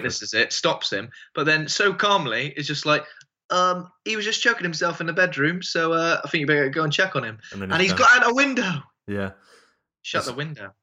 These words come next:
Speaker 2: s-, yeah, so he, he runs away, and then I, uh, struggle to remember this bit, but they follow him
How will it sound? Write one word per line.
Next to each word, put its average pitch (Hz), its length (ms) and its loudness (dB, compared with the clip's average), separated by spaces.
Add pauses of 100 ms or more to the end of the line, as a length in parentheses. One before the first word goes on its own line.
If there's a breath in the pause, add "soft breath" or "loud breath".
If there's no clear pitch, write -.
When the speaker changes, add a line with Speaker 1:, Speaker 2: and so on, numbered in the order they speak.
(120)
Speaker 2:
s-, - 220 -20
yeah, 104 220 -4
so 107 140 -8
he, 147 280 -6
he 120 120 -8
runs 127 280 -8
away, 107 400 -6 (280)
and 104 340 -8
then 110 540 -6 (1300)
I, 101 300 -4
uh, 98 340 -4
struggle 131 360 -10
to - 100 -16
remember 113 160 -4
this 98 120 -6
bit, 98 120 -6
but 101 80 -10
they 113 160 -2
follow 147 380 -4
him 95 380 -8